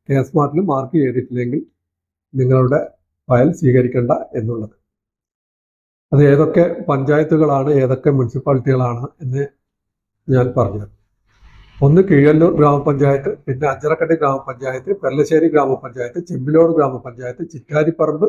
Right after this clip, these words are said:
ഗ്രാമപഞ്ചായത്ത്, മാലൂർ ഗ്രാമപഞ്ചായത്ത്, തില്ലങ്കേരി ഗ്രാമപഞ്ചായത്ത്, വേങ്ങാട് ഗ്രാമപഞ്ചായത്ത്, പടിയൂർ ഗ്രാമപഞ്ചായത്ത്, ഇരിക്കൂർ ഗ്രാമപഞ്ചായത്ത്, കുറ്റ്യാട്ടൂർ ഗ്രാമപഞ്ചായത്ത്, കൂടാളി ഗ്രാമപഞ്ചായത്ത്, മുണ്ടേരി ഗ്രാമപഞ്ചായത്ത്, കോട്ടയം ഗ്രാമപഞ്ചായത്ത്,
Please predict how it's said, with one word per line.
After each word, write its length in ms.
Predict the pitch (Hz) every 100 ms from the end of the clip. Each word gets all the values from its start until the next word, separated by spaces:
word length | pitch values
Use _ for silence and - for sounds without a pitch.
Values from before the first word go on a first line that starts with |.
| -
ഗ്രാമപഞ്ചായത്ത്, 720 | 139 143 135 135 123 123 127 175
മാലൂർ 380 | 135 127 143 170
ഗ്രാമപഞ്ചായത്ത്, 800 | 151 135 127 123 123 127 123 175 208 _ _ _ -
തില്ലങ്കേരി 500 | 151 170 170 175 185
ഗ്രാമപഞ്ചായത്ത്, 760 | 160 147 143 147 135 131 127 175
വേങ്ങാട് 480 | 143 139 160 170 185
ഗ്രാമപഞ്ചായത്ത്, 800 | 160 139 135 143 131 131 131 -
പടിയൂർ 480 | 143 139 147 180 - _ _ _ _ _
ഗ്രാമപഞ്ചായത്ത്, 720 | 151 147 151 147 131 143 143
ഇരിക്കൂർ 400 | 156 135 - 196
ഗ്രാമപഞ്ചായത്ത്, 720 | 180 139 139 131 127 131 127 180
കുറ്റ്യാട്ടൂർ 580 | 139 - 156 156 165 208
ഗ്രാമപഞ്ചായത്ത്, 800 | 147 135 131 131 123 123 120 165 - _ _ _ _ -
കൂടാളി 400 | 143 160 160 180
ഗ്രാമപഞ്ചായത്ത്, 800 | 151 147 143 147 139 147 143 185
മുണ്ടേരി 460 | 135 135 156 190
ഗ്രാമപഞ്ചായത്ത്, 720 | 151 135 131 131 123 127 127 170
കോട്ടയം 480 | 135 131 131 156 214 - _ _ -
ഗ്രാമപഞ്ചായത്ത്, 800 | 143 143 143 139 123 123 120 156